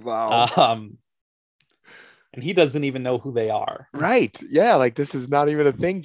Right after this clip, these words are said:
Speaker 1: to him right now.
Speaker 2: Uh-huh.
Speaker 1: Wow. Okay, that's, that's, that's more than enough. Great information, Lorelai. I really appreciate it so much. Uh,
Speaker 2: Yeah.
Speaker 1: thank you. I,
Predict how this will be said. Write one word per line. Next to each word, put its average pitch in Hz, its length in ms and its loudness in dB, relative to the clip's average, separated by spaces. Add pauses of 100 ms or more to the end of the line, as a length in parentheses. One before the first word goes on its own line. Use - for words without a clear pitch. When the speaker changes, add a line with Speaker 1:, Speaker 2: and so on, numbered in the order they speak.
(100)
Speaker 1:
to 113 100 0
him 98 240 -8
right 95 200 -10
now. 95 340 -12
Speaker 2:
Uh-huh. 160 120 0
Speaker 1:
Wow. 147 320 0 (720)
Okay, 196 480 6
that's, 170 340 2
that's, 143 360 -2
that's 113 340 -4
more 180 280 2
than 170 140 6
enough. 123 440 0
Great 175 460 -2
information, 131 800 -6
Lorelai. 135 240 2
I 123 40 4
really 160 460 -2
appreciate 143 560 -6
it 104 100 -10
so 147 220 -2
much. 131 500 -4
Uh, 107 300 0
Speaker 2:
Yeah. 113 80 -10
Speaker 1:
thank 151 280 -2
you. 147 340 -4
I, 117 140 -8